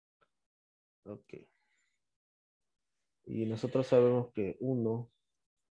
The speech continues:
de S menos A, al aplicar la inversa,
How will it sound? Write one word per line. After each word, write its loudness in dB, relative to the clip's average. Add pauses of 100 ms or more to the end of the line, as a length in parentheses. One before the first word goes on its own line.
(1080)
de -4
S -6
menos -4
A, -2 (300)
al -4
aplicar -6
la -6
inversa, -4